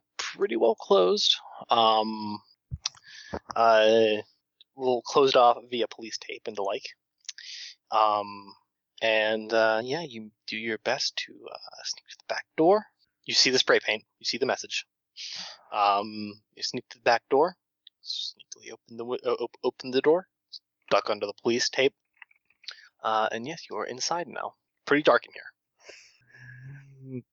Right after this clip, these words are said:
Speaker 2: I'm assuming she was smart enough to bring a, a flashlight, since she's not going to, you know.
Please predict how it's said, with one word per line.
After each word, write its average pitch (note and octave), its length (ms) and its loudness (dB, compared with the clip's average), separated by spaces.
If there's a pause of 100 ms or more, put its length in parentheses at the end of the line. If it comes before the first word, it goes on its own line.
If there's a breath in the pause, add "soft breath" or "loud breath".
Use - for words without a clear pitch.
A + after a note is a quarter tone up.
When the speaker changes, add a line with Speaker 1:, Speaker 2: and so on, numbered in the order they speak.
(300)
Speaker 2:
I'm B2+ 420 2
assuming A2+ 500 -4
she - 160 -6
was G#2+ 160 -2
smart G#2+ 240 -2
enough G#2 120 -8
to - 80 -20
bring A2 320 -8
a, - 20 0
a - 40 -2
flashlight, A2 840 4
since - 540 -10 (240)
she's G#2+ 300 -10
not G#2 320 2
going G#2 280 -2
to, G#2 340 -2
you G2+ 100 -6
know. F2+ 260 -4